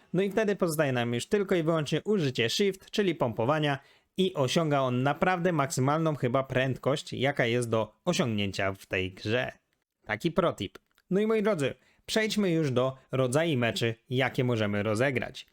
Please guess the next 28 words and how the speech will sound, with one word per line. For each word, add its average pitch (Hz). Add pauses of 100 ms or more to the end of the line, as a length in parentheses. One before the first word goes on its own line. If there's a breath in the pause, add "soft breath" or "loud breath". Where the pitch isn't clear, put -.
(220 loud breath)
A -
mam 233
tu 220
na 214
myśli 185
podział 190
ze 170
względu 160
na 120
kategorię, 143
a 214
jest 220
tutaj 123
wolna 196
jazda, 135 (260)
w -
której 220
możemy 190
sobie 147
potrenować 185
jakieś 127
kombosy, 175
czy 202
też 156
rzucanie 123
piłką 110
do 123
bramki. 170